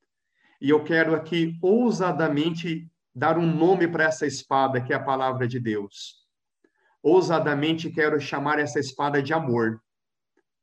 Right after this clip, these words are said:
Uma lâmina, um fio chamado misericórdia e outro fio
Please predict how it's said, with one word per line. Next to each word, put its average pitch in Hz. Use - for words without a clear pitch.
Uma 165
lâmina, 156
um 165
fio -
chamado 151
misericórdia 151
e 127
outro 160
fio 139